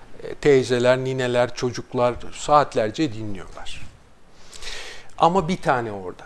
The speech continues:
Şimdi burada olan, e, şey, Helenistik çağda bunun, e, kanonlaştırılması,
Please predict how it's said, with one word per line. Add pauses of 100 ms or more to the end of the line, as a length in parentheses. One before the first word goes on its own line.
Şimdi (1120)
burada (100)
olan,
e,
şey,
Helenistik
çağda
bunun,
e,
kanonlaştırılması,